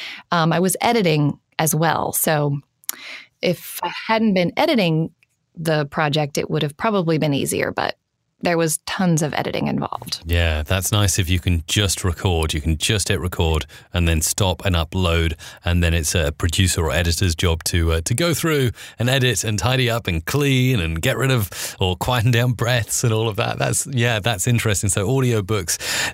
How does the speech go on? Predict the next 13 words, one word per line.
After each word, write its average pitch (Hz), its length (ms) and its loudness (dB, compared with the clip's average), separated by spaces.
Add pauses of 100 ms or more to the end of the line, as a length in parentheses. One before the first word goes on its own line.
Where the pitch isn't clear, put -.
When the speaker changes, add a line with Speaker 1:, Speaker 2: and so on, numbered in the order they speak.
(100)
Speaker 2:
definitely. 107 600 0
That's 123 220 0
interesting. 139 320 0
You 139 60 4
mentioned 147 300 0
Texas 131 340 0
school 120 240 0
systems. 90 580 0 (340)
Um, 104 240 2
I 110 120 0
don't 120 120 2
know, 110 320 2
uh, 90 220 -4